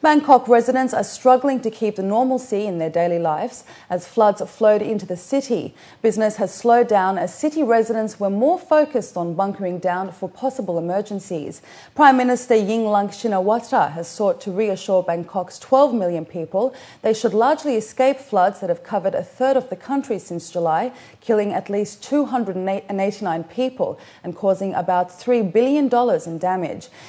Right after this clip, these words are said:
Yingluck said that the government was focused on releasing floodwater to the sea.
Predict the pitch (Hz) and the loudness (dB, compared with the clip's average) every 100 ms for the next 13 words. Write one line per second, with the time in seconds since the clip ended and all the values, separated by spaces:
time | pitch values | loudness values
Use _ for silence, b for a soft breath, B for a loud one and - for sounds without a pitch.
0 | B 294 294 269 254 - - 240 240 233 | B 2 6 6 6 2 4 4 4 -2
1 | 220 208 220 220 214 185 190 - 240 240 | -2 2 4 4 0 -2 -8 -2 0 2
2 | 226 - 196 190 190 208 240 240 190 - | -2 -6 -6 -2 0 0 -2 -4 -8 -4
3 | 254 262 247 247 240 - 180 170 - 170 | 0 0 2 2 0 -6 -4 -8 -4 -4
4 | 196 | -4